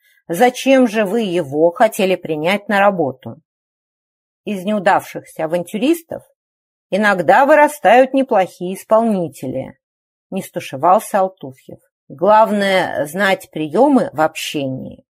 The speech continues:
использовать нужные инструменты, и все будет в порядке". "А в чем заключался авантюризм Порфирьева?"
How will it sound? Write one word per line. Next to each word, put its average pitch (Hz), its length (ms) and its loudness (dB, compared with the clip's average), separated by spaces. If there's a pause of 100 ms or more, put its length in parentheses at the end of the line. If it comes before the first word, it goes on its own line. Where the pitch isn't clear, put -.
использовать 190 880 -2
нужные 165 540 -2
инструменты, 139 1040 -4 (300)
и 165 100 -8
все 202 420 0
будет 214 460 -4
в - 140 -20
порядке". 135 800 -6 (240)
"А 202 280 4
в - 180 -12
чем 330 400 2
заключался 233 840 0
авантюризм 208 1040 -2
Порфирьева?" 127 800 -8